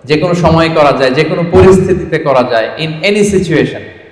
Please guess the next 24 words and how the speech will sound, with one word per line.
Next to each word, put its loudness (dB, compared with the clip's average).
যেখানে 0
থাকেন -2
করা -2
যায়। -4
আল্লাহ -2
বলেছেন, -4
"ফাযকুরুল্লাহা 0
কিয়ামান -2
ওয়া -4
কুউদান -4
ওয়া 0
আলা 2
জুনুবিহিম।" 0
দাঁড়িয়ে 2
করা 4
যায় 0
আল্লাহর -4
জিকির, -16
বসে 2
করা 0
যায়, -4
শুয়ে 0
করা 2
যায়। -4